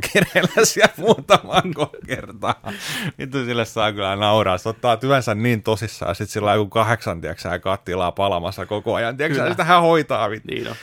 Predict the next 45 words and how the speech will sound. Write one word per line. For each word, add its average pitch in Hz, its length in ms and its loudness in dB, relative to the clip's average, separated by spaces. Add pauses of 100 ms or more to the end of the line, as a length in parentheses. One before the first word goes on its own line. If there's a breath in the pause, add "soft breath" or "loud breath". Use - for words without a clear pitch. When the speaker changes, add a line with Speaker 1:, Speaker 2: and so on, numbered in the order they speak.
(120)
Speaker 1:
Sit 113 180 -4
sillä 107 200 2
on 95 40 4
joku 98 160 -4 (200)
kuusitoistavuotias, 90 1000 -2
tiedätkö, 87 340 -6
joku 87 240 -6
tota, 87 300 -6 (760 loud breath)
työharjoittelija 90 920 0
siinä, 78 320 -8
ja 73 60 -8
se - 100 -14
puhuu 95 340 -4
sille, 95 280 -14
tiiäksä, 98 260 -12
että - 200 -16 (1080 loud breath)
tää 135 120 2
on 135 80 4
hyvä 127 260 6
ammatti 104 400 0
ja 71 180 -4
että - 280 -14
tää 131 180 -4
on, 120 120 -4
tiedätkö 117 220 -4
sä, 120 80 -6
että 104 140 -8
mit-, 156 140 -8
tiedätkö - 160 -4
sä, 139 140 -2 (420)
mä 147 160 2
oon 139 100 4
ollut 127 180 -2
täällä, 113 240 2
tiedätkö 101 200 -4
sä, 107 60 -6
joku 110 140 -2
kolmekymmentä 107 440 2
vuotta 82 360 -10
ja 92 140 -10
tää 143 120 0
on 139 100 2
elämyksiä 151 520 2
ihmisille 107 640 0
ja, 80 220 -2